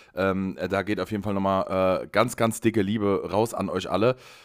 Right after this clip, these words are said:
Und, ähm, ihr dürft natürlich alle, die es noch nicht getan haben, äh, se-, euch ge-, sehr gerne angesprochen fühlen und dürft auch eure Bewertung abgeben. Ähm, das hilft uns natürlich auch weiter und pusht enorm. Das ist nämlich, äh,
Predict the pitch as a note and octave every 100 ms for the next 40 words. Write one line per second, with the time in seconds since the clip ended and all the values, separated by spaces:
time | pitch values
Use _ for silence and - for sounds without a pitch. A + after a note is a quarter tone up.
0 | _ F2+ G2 G2 F#2 E2+ F2+ F#2 - G2+
1 | G#2+ A2 G#2+ G2 F2+ F#2+ A2 G#2 G2+ G2+
2 | - A#2 G#3 - A2 F#2+ F#2+ F2 F#2+ G#2+
3 | A2 G#2+ G2+ - G#2+ - G#2+ G#2+ A2 G#2+
4 | G2 A2 A2 G#2+ G#2+ - A2+ A2 G2+ G2
5 | G#2 - - A2 - F#2+ F2+ F2 F#2 F#2+
6 | D2 - G2+ G2+ G2+ - - - - -
7 | F#2+ F#2+ F#2+ F#2 E2+ _ F#2 F2 - -
8 | G2+ G#2 F#2 F2+ F#2 F#2+ E2+ F#2 F#2+ F#2
9 | F#2+ D2+ F2+ - G2 - F2+ G2 A2 A#2+
10 | G2+ F#2 A2+ G2 F#2 - F#2